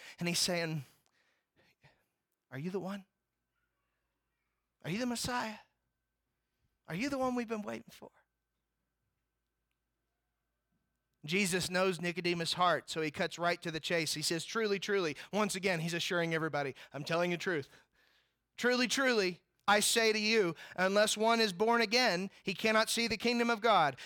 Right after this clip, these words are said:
Jesus says, "You're right. I come from God. This is what he sent me to say." Di-, Nicodemus gets confused. He asks the same question I would probably ask. He says, "How can a man be born when he is old? Can he enter a second time into his mother's womb and be born?"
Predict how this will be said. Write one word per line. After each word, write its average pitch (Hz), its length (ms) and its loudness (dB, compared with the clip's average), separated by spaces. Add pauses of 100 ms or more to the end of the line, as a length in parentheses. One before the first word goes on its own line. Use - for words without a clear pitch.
Jesus 208 360 2
says, 208 240 2
"You're 202 200 0
right. 262 320 4 (120)
I 180 140 2
come 233 280 2
from 202 180 0
God. 220 360 6 (160)
This 247 240 4
is 202 140 -2
what 226 140 4
he 214 120 2
sent 220 300 0
me 202 100 -2
to 175 80 -2
say." 208 440 2 (200)
Di-, 247 340 2
Nicodemus 233 600 0
gets 214 240 0
confused. 247 840 -2 (500)
He 226 180 2
asks 240 400 4
the 214 120 -2
same 247 340 4
question 240 460 2
I 220 140 6
would 240 180 2
probably 247 440 2
ask. 247 380 2 (560)
He 254 100 2
says, 233 240 2 (180)
"How 277 180 6
can 285 180 2
a 269 60 4
man 262 260 2
be 254 100 0
born 247 360 2
when 240 100 2
he 247 80 4
is 220 140 2
old? 247 360 4 (340)
Can 240 180 2
he 233 120 0
enter 262 240 4
a 226 40 4
second 247 420 2
time 240 300 4
into 240 280 -2
his 208 160 0
mother's 226 380 2
womb 240 260 0
and 233 100 0
be 233 80 -2
born?" 247 480 2